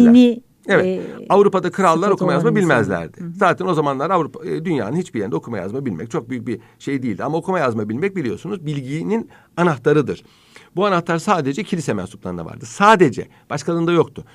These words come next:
Speaker 2: Köylüler, tüccarlar, krallar, soylular bunlar okuma yazma bilmezlerdi. Yanlarında
Speaker 1: Nasıl
Speaker 2: okuma yazma
Speaker 1: ticaret
Speaker 2: bilen,
Speaker 1: yapıyor? Hı.
Speaker 2: okuma yazma bilen bir graf çalıştırırlardı. Yazıcı, katip çalıştırırlardı.
Speaker 1: Hı.
Speaker 2: Bu katipler de kilise mekteplerinden yetişmişti. Ekserisi rahip, keşiş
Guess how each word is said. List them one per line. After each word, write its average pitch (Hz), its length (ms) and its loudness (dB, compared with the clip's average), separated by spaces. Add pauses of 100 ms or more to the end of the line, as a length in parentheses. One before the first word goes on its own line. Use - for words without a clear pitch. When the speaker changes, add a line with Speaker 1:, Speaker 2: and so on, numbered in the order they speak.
(120)
Speaker 2:
Köylüler, 160 480 4 (240)
tüccarlar, 151 640 2
krallar, 151 460 0
soylular 151 580 0
bunlar 170 160 0
okuma 151 320 -4
yazma 175 380 2 (220)
bilmezlerdi. 135 600 0 (180)
Yanlarında 160 360 2
Speaker 1:
Nasıl 156 120 2
Speaker 2:
okuma 262 220 2
yazma 208 200 4
Speaker 1:
ticaret 190 100 4
Speaker 2:
bilen, 190 180 4
Speaker 1:
yapıyor? 220 520 -2
Hı. 143 40 0
Speaker 2:
okuma 175 200 -2
yazma 165 240 0
bilen 226 340 2 (200)
bir 190 200 2 (180)
graf 165 260 0 (280)
çalıştırırlardı. 95 840 -6 (260)
Yazıcı, 131 460 2
katip 151 320 2
çalıştırırlardı. 147 560 -2
Speaker 1:
Hı. - 40 -6
Speaker 2:
Bu 160 60 -6
katipler 196 500 -2
de 202 60 -8
kilise 175 320 -4
mekteplerinden 107 500 -4
yetişmişti. 95 560 -8
Ekserisi 135 440 -6 (200)
rahip, 123 380 0 (280)
keşiş - 360 -6